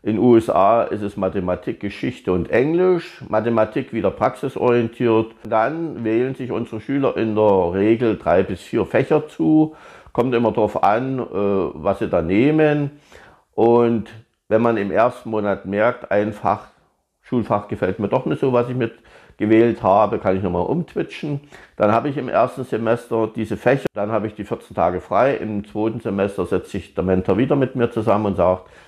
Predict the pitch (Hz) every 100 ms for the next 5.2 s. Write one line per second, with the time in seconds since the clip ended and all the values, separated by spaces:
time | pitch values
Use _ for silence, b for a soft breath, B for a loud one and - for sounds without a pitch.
0 | b b 110 104 110 - 117 110 104 95
1 | - 104 135 139 - 98 104 - 110 -
2 | 104 - - - 165 185 180 180 b b
3 | b b _ 107 107 107 107 117 - 117
4 | 110 104 104 120 - 101 - 165 190 190
5 | 185 180